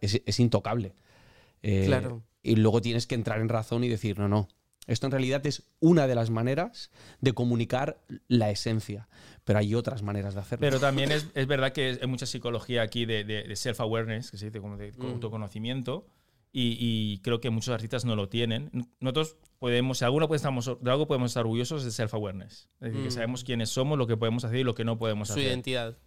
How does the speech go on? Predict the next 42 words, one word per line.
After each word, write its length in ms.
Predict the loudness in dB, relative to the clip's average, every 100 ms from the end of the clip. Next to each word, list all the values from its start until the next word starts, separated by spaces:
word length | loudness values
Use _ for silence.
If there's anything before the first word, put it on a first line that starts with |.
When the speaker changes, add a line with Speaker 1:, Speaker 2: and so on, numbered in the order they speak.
| _ _
Speaker 3:
Eh, 220 | -10 -6 0
en 140 | 2
muchos 260 | 4 2 2
sentidos. 560 | 0 0 -2 -6 -10 -8
El 80 | -4
nivel 300 | 0 0 0
de 100 | -2
capacidad 440 | -2 -2 -2 -2
creativa, 640 | 0 -2 -2 -2 2 2
de 160 | 0 0
limitaciones 720 | 0 -2 -4 -4 -2 -2 -4
y 60 | -4
todo 160 | -4
eso. 160 | -4 -6
Entonces, 440 | -2 -2 -2 -6 -10 -18 -20 -20 _
en 260 | 0 2 2
este 220 | 2 0
sentido, 600 | -2 -2 0 2 0 -2 -12 -14 -16 _ _
muchos 300 | -2 0 2
artistas 440 | 2 2 0 0
se 120 | 2 2
enamoran 580 | 4 4 4 2 2
de 200 | 2 2
sus 320 | 0 -2 -2 0
demos, 480 | 2 4 4 2
de 60 | 0
sus 160 | -4 -2
can-, 180 | -2 -2
primeras 480 | 0 2 2 2
ideas, 600 | 0 2 2 2 -4 -10 _ _ _ _ _
porque 220 | -2 2
realmente 480 | 4 2 2 0 0
lo 80 | 0
que 60 | 0
están 220 | 0 0
es 120 | 0 -2
creando 220 | 0 0 2
una 260 | 2 2
sinestesia, 560 | 0 -2 -4 -4 -6 -4
una 100 | -4
asociación 500 | -4 -8 -6 -2 0
de, 240 | 2 0